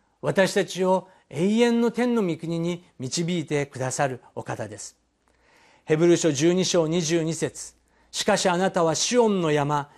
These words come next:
生ける神の都、天にあるエルサレム、無数の御使いたちの大祝会に近づいているのです。」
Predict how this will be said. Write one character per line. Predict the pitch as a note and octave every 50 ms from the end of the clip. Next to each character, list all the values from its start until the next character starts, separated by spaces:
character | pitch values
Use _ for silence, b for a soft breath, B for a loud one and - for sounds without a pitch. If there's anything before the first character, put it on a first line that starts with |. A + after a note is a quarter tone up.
| b b
生 | C3 C#3
け | - A#3 B3 A#3
る | A3 -
神 | - - A3+ A3+ G#3+ G3+
の | F#3 E3
都、 | D#3 D3+ D3 D3 D3 C#3+ - D#3 C#3+ b b b b b
天 | - - C4+ C4 B3 B3
に | A#3+ A3 G#3
あ | G3 F#3
る | E3+ F3 D#3 -
エ | D3+ C#3
ル | D#3+ D#3
サ | D#3+ - F3
レ | D#3+ C#3+
ム、 | B2+ A#2+ A2+ b b b b b
無 | - C#3+ E3
数 | D#3 - - B3+ B3 B3 A#3+
の | A#3+ A#3 A3+ F#3+
御 | C3 D3 D3+ D3
使 | - - - G#3 G#3 G3
い | F#3+
た | G3 G#3 F#3+
ち | - - D#3+
の | D3+ E3 E3+ E3 B B B B _
大 | - D3 F3 G3+ A3+ G#3+
祝 | G#3 - - - A#3
会 | - - G3 F#3+ F#3 F3+
に | F#3 G3+ G#3 G3+ B B B B _
近 | - - - E3+ G3+
づ | A3 G3+ F#3 A#3 A#3
い | G#3+ E3+
て | - - F3+ F3+ F3 D#3 - _ _ -
い | - B2+
る | B2 C3 B2
の | A2+ G#2
で | G2 G2+
す。」 | G2+ - - -